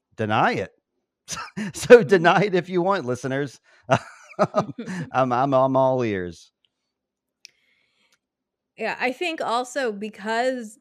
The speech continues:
Speaker 2: dark audiences are like they are, we do tend to look for conspiracies
Speaker 1: <laughs>
Speaker 2: and, and that's
Speaker 1: Yes. <laughs>
Speaker 2: and there's room to do that. So as far as if Inez is really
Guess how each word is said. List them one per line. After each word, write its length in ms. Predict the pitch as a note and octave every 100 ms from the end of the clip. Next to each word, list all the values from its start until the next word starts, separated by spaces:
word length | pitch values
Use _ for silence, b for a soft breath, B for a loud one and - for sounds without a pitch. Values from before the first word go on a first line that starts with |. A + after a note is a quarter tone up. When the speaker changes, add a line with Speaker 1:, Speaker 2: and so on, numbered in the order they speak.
| -
Speaker 2:
dark 460 | A3 G#3 A#3 A#3 -
audiences 880 | G#3 G#3+ G#3+ A3 A#3 A3+ A3 G#3+ G#3+ -
are 280 | F3+ F#3+ A3
like 300 | A3 G#3 G#3
they 160 | G3+
are, 500 | F3 F3+ F#3+ A3 A#3
we 160 | G#3+ A3
do 340 | G3 G#3 G3+
tend 520 | G3+ - G#3+ G3+ G#3+ G#3
to 100 | G#3
look 500 | G3 F#3+ G3+ A3+ - -
for 460 | - A#3+ A3+ A3 A3+ A#3 A3
conspiracies 880 | C#4+ C4 - B3+ C4 G#3+ C#4 D#4 D4
Speaker 1:
<laughs> 40 |
Speaker 2:
and, 360 | C4+ A3+ A3+ A3 B B C#4 -
and 240 | A3 A3
that's 480 | G#3 G#3+ - - -
Speaker 1:
Yes. 60 | _ _ _ _
<laughs> 520 | G3+ - _ G#3 D#3 G3+
Speaker 2:
and 180 | C4 B3+
there's 220 | B3 A3+
room 320 | B3+ C4+ C4
to 120 | B3+
do 240 | G#3+ A#3 G#3+
that. 380 | F3 E3 D#3 - -
So 560 | - F#3+ E3 D#3+ G#3 _ b b b b _
as 200 | G3+ G#3
far 360 | - A#3 A3+ A3
as 300 | G#3+ G3+ G3+ -
if 240 | G#3+ - _ _ _ _
Inez 480 | A3+ G#3+ G3 F#3+ F#3+
is 260 | F#3+ F#3+ G3+
really 680 | G3 F#3+ F#3 F#3 F#3+ F#3+